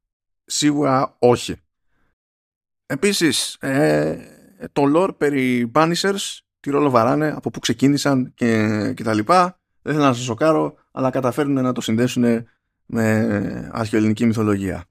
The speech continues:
Because why not? Επίσης, υπάρχει ένα άλλο πραγματάκι που το έχει πετύχει η Dontnod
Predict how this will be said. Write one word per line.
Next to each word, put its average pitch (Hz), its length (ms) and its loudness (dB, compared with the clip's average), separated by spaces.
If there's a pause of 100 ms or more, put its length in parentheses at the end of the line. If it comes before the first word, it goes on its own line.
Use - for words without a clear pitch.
(180)
Because 156 440 -2
why 175 320 0
not? 180 160 4 (840)
Επίσης, 208 680 -2 (280)
υπάρχει 190 560 0 (240)
ένα 185 200 -2
άλλο 185 100 2
πραγματάκι 160 600 0
που 156 380 0 (120)
το - 80 0
έχει 180 140 0
πετύχει 170 640 -2
η 131 140 -8
Dontnod 143 380 4